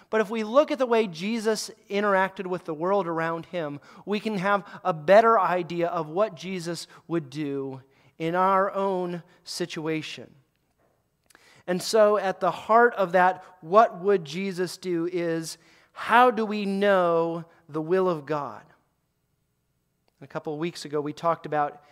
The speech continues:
Jesus being our Lord, Jesus being our King, us, um, you know, coming under the reign of Jesus, coming under the reign of God,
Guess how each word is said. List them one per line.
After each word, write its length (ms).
Jesus 500
being 340
our 260
Lord, 360
Jesus 360
being 320
our 160
King, 480
us, 400
um, 420
you 100
know, 100
coming 400
under 420
the 120
reign 440
of 300
Jesus, 880
coming 300
under 200
the 120
reign 360
of 160
God, 440